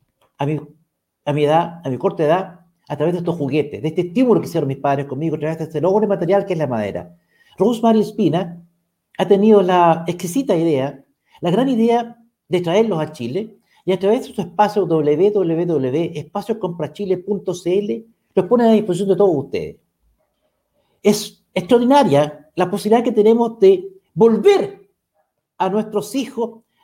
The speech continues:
a los orígenes de la cre-, creatividad, a los orígenes de, de lo que es bueno para un niño en verdad.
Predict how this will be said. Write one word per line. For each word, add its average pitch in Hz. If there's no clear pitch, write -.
a 214
los 208
orígenes 202
de 151
la 151
cre-, 117
creatividad, 113
a 190
los 220
orígenes 190
de, 143
de 175
lo 170
que 180
es 226
bueno 185
para 160
un 147
niño 185
en 139
verdad. 135